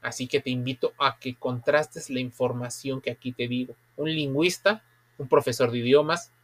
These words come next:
pueden ser una gran opción, pero si tienes más dudas, podrías preguntarle y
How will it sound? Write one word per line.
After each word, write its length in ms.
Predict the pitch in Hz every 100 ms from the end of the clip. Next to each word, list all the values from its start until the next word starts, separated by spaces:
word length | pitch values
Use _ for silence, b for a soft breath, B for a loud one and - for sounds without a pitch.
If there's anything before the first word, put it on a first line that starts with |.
| _ _ -
pueden 260 | 143 139 127
ser 200 | 143 151
una 280 | 147 139
gran 380 | 127 127 127 127 -
opción, 500 | 123 - 139 135 131 _ _ _ _ _
pero 380 | 147 143 143 - _ _ _ _
si 800 | - - - 160 156 156 151 147 131 _ _ _ -
tienes 560 | 165 196 202 190 - 151
más 340 | 156 165 147
dudas, 440 | 143 135 175 - _ _ _ _ _ _ _ _ _
podrías 300 | 139 135 135
preguntarle 580 | 147 127 123 135 139 - _ _
y 120 | 165